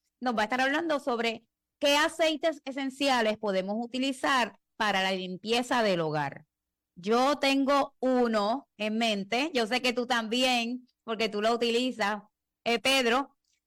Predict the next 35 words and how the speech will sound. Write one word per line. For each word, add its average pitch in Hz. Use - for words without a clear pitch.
pero 240
bueno, 269
vamos 233
a 220
dejar 220
que, 202
¿verdad? 196
Que 233
él 220
es 277
el 262
que 262
sabe 226
de 196
esos 240
asuntos, 226
nos 262
cuente. 180
Además, 302
Otto 233
Oppenheimer 262
nos 226
viene 185
a -
hablar 220
sobre 320
lo 311
más 254
reciente 240
en 220
el 190
mundo 233
de 226
la 254
tecnología. 220